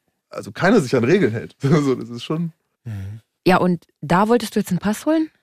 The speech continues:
Speaker 1: Ja, dann weiß ich wenigstens, dass der passt.
Speaker 3: Ja.
Speaker 1: Äh, passt, passt. Ja, also der passt. Dann wird's stimmen am Schluss.
Speaker 2: Hm. Lässt sich auch wieder aufs Business übertragen, ne? Warum kommen denn so viele Produkte aus Asien?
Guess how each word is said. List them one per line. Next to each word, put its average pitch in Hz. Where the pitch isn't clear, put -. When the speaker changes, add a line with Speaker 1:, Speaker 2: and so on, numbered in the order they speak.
Speaker 1:
Ja, 110
dann 117
weiß 120
ich -
wenigstens, 131
dass 117
der 113
passt. -
Speaker 3:
Ja. 160
Speaker 1:
Äh, -
passt, 104
passt. 113
Ja, 123
also 117
der 127
passt. -
Dann 131
wird's 147
stimmen 190
am -
Schluss. -
Speaker 2:
Hm. 175
Lässt 135
sich 156
auch 165
wieder 165
aufs 110
Business 123
übertragen, 120
ne? 156
Warum 123
kommen 156
denn 160
so 117
viele 113
Produkte 113
aus 104
Asien? 117